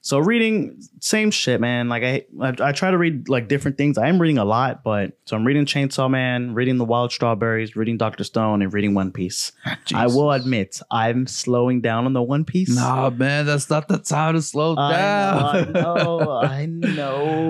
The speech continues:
Speaker 2: <laughs> It's not this time, so, man. We're not gonna get to the One Piece episode till,
Speaker 1: We are,
Speaker 2: like, season
Speaker 1: we
Speaker 2: seven
Speaker 1: are.
Speaker 2: of the podcast.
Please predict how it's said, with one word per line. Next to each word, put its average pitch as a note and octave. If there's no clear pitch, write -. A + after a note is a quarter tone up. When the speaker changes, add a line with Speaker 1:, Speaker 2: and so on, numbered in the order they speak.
Speaker 2:
<laughs> B2+
It's C3
not D3+
this D#3
time, D#3
so, C#3
man. B2
We're C3
not C3
gonna A2
get G#2+
to -
the G#2
One G#2
Piece G#2
episode G2+
till, D#3
Speaker 1:
We -
are, B2+
Speaker 2:
like, G2+
season A2
Speaker 1:
we C3+
Speaker 2:
seven A#2
Speaker 1:
are. A2
Speaker 2:
of F#2+
the -
podcast. G#2+